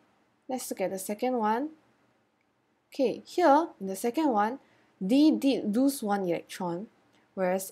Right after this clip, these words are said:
A did gain one electron. Okay, the charges should be correct also. So what is the mistake in this, uh, diagram? Okay, the answer is that they are in the wrong direction.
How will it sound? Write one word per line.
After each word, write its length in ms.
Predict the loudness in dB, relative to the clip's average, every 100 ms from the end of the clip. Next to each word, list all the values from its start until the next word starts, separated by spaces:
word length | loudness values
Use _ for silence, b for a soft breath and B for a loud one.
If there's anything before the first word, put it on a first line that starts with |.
| 0
A 300 | 2 2 -2 _ _ -10
did 320 | 2 2 2 -6 _ _ _ -10 0
gain 260 | 2 2
one 180 | 0 -2
electron. 540 | -4 -6 -10 -10 -12 -14
Okay, 160 | -4 -2
the 140 | 0
charges 380 | 0 2 2 2
should 120 | -2
be 80 | -6
correct 380 | -4 -2 0 0
also. 500 | -2 -2 0 0 -2 B B
So 180 | 2 6
what 140 | 6
is 80 | 6
the 120 | 0
mistake 360 | -4 -2 -2 -4
in 160 | -4 -4
this, 300 | -6 -8 -14 b b b -8
uh, 200 | -6 -6
diagram? 440 | -6 -4 -4 -6 _ _ _ _ _ _ _ _ _ _ _ _ _ _ _ _ _ _ _ _ _
Okay, 160 | -8 -6
the 160 | -6
answer 280 | -8 -4 -2
is 480 | 0 0 -2 -4 -12 _ _ _
that 380 | 0 4 4 2 _ _ _ _ _ _ _ _ _ _ _ _ _ _
they 120 | -4 0
are 300 | 0 0 -4
in 160 | -10 -4
the 260 | -2 -4 -6 _ _ _ -6
wrong 280 | -2 0 0
direction. 680 | -2 -4 -6 -10 -8 -8